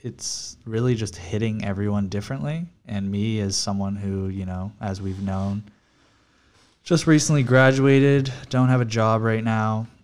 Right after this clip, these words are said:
I just figured I might as well make a change in my life because it doesn't really seem like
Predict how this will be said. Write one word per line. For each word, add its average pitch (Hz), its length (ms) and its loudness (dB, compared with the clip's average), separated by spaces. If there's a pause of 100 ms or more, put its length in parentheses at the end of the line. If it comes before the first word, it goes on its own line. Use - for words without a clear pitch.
I 117 80 -6
just 110 180 -6
figured 104 480 0 (360)
I 113 60 -4
might 107 200 0
as 104 140 -2
well 101 440 0 (160)
make 110 200 -4
a - 40 -4
change 107 320 -2
in 101 60 -2
my 95 120 -2
life 110 400 2
because 101 560 -2
it 98 100 -6
doesn't 104 360 -2
really 101 280 -2
seem 98 360 -4
like 90 500 -10